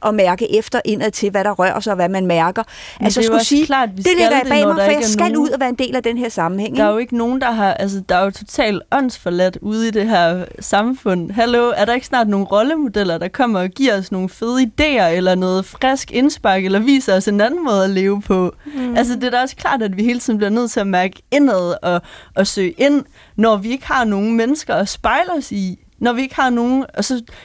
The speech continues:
Speaker 2: jo, selvfølgelig er der nogen, og jo mere man opsøger det, jo mere finder man det også. Og, altså, nu sidder du her, Svend Brinkmann, i egen høje person, og så videre. Men det er sådan,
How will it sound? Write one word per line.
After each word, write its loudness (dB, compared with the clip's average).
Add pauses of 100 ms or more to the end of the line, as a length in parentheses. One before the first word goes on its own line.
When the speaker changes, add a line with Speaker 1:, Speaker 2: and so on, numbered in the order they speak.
Speaker 2:
jo, 4
selvfølgelig -2
er 2
der 0
nogen, -4
og 2
jo 0
mere 2
man 0
opsøger -4
det, -6
jo -2
mere 0
finder -2
man -4
det -4
også. 0
Og, 0 (240)
altså, -2
nu 2
sidder 0
du -2
her, 2
Svend -6
Brinkmann, -2
i -4
egen 0
høje 0
person, -2
og -4
så -2
videre. 2 (340)
Men 2
det -2
er 0
sådan, 2